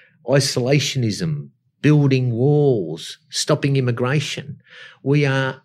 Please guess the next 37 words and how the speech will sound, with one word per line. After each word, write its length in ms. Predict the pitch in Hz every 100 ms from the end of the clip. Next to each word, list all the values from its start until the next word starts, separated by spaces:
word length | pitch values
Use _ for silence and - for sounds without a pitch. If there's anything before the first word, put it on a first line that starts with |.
| -
trying 420 | - 147 135 127
to 260 | 123 113 - -
unwind 960 | 180 190 160 147 175 151 50 - 123 - _ _ _ _ _ _ -
some 240 | - 147
of 100 | 135
the 40 | 117
greatest 720 | 117 131 139 151 156 143 -
things 280 | 131 120 107
that 100 | 107
have 120 | 104
happened 360 | 117 123 107 98
to 120 | 104
human 300 | 107 117 104
civilization 1080 | - 113 107 95 98 101 123 123 - 135 151 _ _
because 240 | 127 131
we 100 | 120
have 160 | 120 127
a, 160 | 123 -
a 100 | 123
different 380 | 127 127 117 -
view. 300 | 123 92 85
We 100 | 85
need 200 | 82 78
to 80 |
stop 560 | 82 - - 104 - _
people 280 | - 90 -
coming 380 | - 92 87 87
to 340 | 92 87 80 - _
countries. 500 | - 82 - 78 76
We 120 | 80
need 260 | 80 78 76
to 140 | -
build 460 | 85 - 107 104 101
walls. 640 | 95 98 92 80 71 - -
We 100 | 82
need 260 | 82 80
to 260 | - 76 78